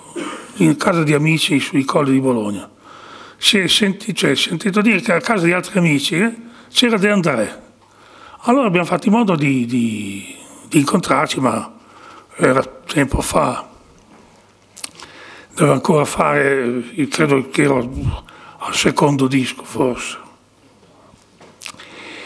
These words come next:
E lui è arrivato, eccetera, poi convinto da tutti, si è fatto spegnere la luce perché era molto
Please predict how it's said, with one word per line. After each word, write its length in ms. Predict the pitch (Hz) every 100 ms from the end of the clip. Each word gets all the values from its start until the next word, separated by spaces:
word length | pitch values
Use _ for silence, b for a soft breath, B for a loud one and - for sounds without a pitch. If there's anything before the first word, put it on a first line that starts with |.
| B
E 160 | - 190
lui 240 | 233 254
è 40 | 170
arrivato, 520 | 139 180 277 269 196
eccetera, 460 | 165 262 233 202 190
poi 520 | 226 202 151 127 - - - 156
convinto 640 | - 156 156 190 165 -
da 140 | 165 175
tutti, 500 | 240 233 160 147 B B B B B B
si 180 | - 175
è 20 |
fatto 260 | 214 - 180
spegnere 380 | - 170 151
la 120 | 160 175
luce 320 | 220 - 160
perché 240 | 151 139
era 100 | 156
molto 600 | 156 165 156 151 127 -